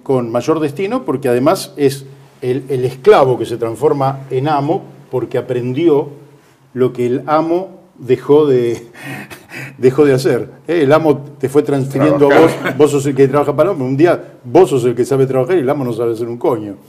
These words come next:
Speaker 1: Entonces cambiaron las relaciones de fuerza. Este es un mundo de grandes oportunidades. La Argentina perdió la oportunidad de sumarse al brics el primero de enero de este año, porque tenemos por presidente un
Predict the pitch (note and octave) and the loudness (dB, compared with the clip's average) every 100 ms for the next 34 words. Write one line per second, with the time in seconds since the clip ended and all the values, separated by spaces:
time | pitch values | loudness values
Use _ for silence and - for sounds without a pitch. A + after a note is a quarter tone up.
0 | - - _ _ - - E3+ B3 G#3 F3+ | -20 -20 _ _ -18 -10 -6 -4 0 0
1 | C3 - - D3 E3+ A3 D3 A#2 B2 A#2+ | -2 -14 -2 0 0 0 0 0 -2 -4
2 | B2 A2+ A2+ A2+ G#2 C3 - A#3 A3 - | -4 -4 -6 -8 -8 -16 -8 -8 -6 2
3 | G3 F#3+ F#3+ - D#3+ D3+ G3 F3+ C#3+ C3 | 4 4 0 -4 -6 -6 -6 -2 0 0
4 | F#3 F#3+ C#3+ A#2+ G#2+ G2+ G2+ G2 G2+ G#2 | -2 -4 -6 -6 -8 -8 -8 -10 -12 -16
5 | - - - C#3+ D3+ A3+ A3 D3+ D3+ E3 | -20 -18 -4 -2 -2 -4 -4 -2 -2 0
6 | C3 B2+ C3+ B2+ D3 D#3+ C3 A#2+ C3+ C3+ | -2 -6 -6 -2 -2 -2 -6 -6 -6 -4
7 | A#2+ A#2 D3 C#3 - - _ _ _ - | -6 -4 -6 -6 -16 -20 _ _ _ -6
8 | A2+ A2 A2+ C3+ C3 B2 C3+ B2 A#2+ D3+ | -6 -4 -4 0 0 0 0 -2 -2 -2
9 | C3 A#2 C#3+ - - _ _ - F#3+ D#3 | -2 -2 -6 -8 -20 _ _ 2 2 4
10 | F3+ - D3 F#3 C3+ - C3+ C3+ C3 D3+ | 2 2 0 -2 -6 -6 -4 -2 0 0
11 | G3+ E3 C3 | -2 -2 -2